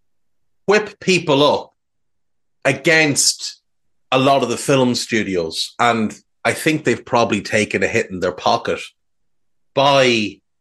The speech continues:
the anti-woke brigade turning their back on them. And we've seen,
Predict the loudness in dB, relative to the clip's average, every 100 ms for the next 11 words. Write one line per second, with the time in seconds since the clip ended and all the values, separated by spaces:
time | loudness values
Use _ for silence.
0 | _ _ _ -4 0 0 0 -2 0 2
1 | 2 -2 -8 -4 0 2 2 -4 -10 -20
2 | _ -6 0 2 2 0 -2 0 0 0
3 | 0 -2 -2 -2 -2 0 0 2 2 2
4 | 2 0 -2